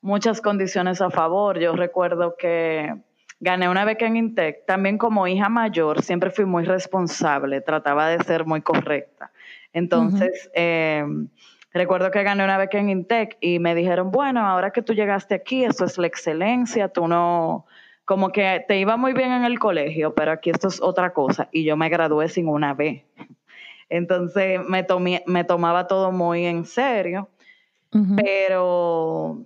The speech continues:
Speaker 1: realmente los, las vueltas que dio la vida después es lo que me ha hecho a mí no solo compartir una jornada de educación financiera, sino, eh, trabajarla yo desde mi realidad.
Speaker 2: ¿Pero qué fue,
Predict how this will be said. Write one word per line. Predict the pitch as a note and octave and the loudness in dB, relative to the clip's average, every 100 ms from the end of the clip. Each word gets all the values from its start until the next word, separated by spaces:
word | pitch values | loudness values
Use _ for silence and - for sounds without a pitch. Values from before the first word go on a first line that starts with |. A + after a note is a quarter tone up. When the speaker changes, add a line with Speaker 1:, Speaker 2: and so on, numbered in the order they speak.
| - | -12
Speaker 1:
realmente | - G#3 G#3 A#3 A#3+ A#3+ G#3+ - _ - | -2 0 2 0 0 0 -2 -8 _ -4
los, | F#3+ F#3+ F3+ - - - | 0 0 0 -6 -8 -6
las | F3+ F#3 F#3 | -2 -2 0
vueltas | F#3 F3+ F#3 G#3+ B3+ B3+ | 0 2 0 -2 -2 -2
que | B3+ | -2
dio | A3 G#3+ | 0 0
la | G#3+ | 2
vida | G#3 G#3 G3+ | 0 0 0
después | G3 G#3+ - D3+ D3 D#3 - - | -2 -4 -4 -2 -2 -6 -8 -2
es | E3+ E3 - | -2 -2 -2
lo | F3 E3+ | -2 0
que | F3 | 0
me | E3+ | 2
ha | D#3+ E3 | 2 0
hecho | D#3+ F3 | 0 -2
a | E3+ | 0
mí | E3 D#3+ D#3+ D#3 D3 C#3 _ _ - - _ - | 0 0 0 -2 -4 -6 _ _ -20 -20 _ -4
no | F#3 F#3 F#3 | 0 0 0
solo | F3+ G3+ G3+ G3+ G3 G3 F#3+ F#3+ - | 0 0 2 2 2 2 0 -2 -2
compartir | G3 F3+ F3 E3+ F3+ F3+ | -2 0 0 -2 -2 0
una | G3 G#3 | 2 2
jornada | G#3+ G3 F#3+ F3+ F3+ F#3 | 2 0 0 2 2 2
de | F#3 | 2
educación | F3+ F3 F3 F3+ F3 | 0 -2 -2 -2 -2
financiera, | F#3+ G3+ G3+ F#3 E3+ | 0 0 0 0 0
sino, | E3 F3 E3 D#3+ - _ _ _ | 0 0 0 0 -2 _ _ _
eh, | E3 E3+ E3 D#3 | 0 2 2 0
trabajarla | E3 E3 D#3+ D#3+ D#3 E3+ D#3+ | 0 2 2 0 0 0 0
yo | D3 C#3+ - _ - | -2 -8 -10 _ -4
desde | D#3+ D3 E3 | -4 -2 -2
mi | D3+ D3 | -2 -2
realidad. | C#3+ D3 D3 D3 - _ _ _ _ _ | -4 -4 -6 -8 -16 _ _ _ _ _
Speaker 2:
¿Pero | - A3 G3+ | 0 0 2
qué | G#3 | -2
fue, | - B3+ | 0 0